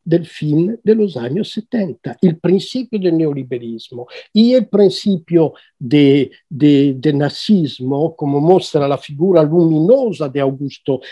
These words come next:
Pinochet, que es la, la síntesis perfecta de los dos, eh, principios. El principio es el mismo, la selección natural.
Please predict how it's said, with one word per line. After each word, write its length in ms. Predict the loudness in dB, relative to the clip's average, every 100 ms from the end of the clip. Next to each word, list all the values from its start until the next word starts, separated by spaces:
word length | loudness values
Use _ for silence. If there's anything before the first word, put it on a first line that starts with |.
| -12
Pinochet, 920 | -4 0 0 0 4 4 2 _ -12 -12 -20 _
que 220 | 0 4
es 220 | 2 2 -2
la, 340 | 2 2 2 -6 -6
la 160 | -4
síntesis 680 | -2 4 4 4 -2 -8 -6
perfecta 800 | -2 -2 -2 -2 -2 -4 -14 -10
de 100 | -6
los 260 | -4 -6 -4
dos, 420 | -2 0 -4 -6 -4 -6 -10 -4
eh, 560 | 0 2 0 0 -2 -4 -6 -8 -10 -8
principios. 1000 | -4 -4 -6 -14 -18 -14 -2 -2 -2 -2
El 160 | -4 -4
principio 560 | -6 -8 -4 -4 -4
es 120 | -6 -4
el 40 | -4
mismo, 520 | -2 -4 -4 -10 -16 _ _ _
la 100 | -6
selección 880 | -4 -2 0 0 -2 -2 0 0 -4
natural. 580 | -8 -8 -8 -8 -10 -12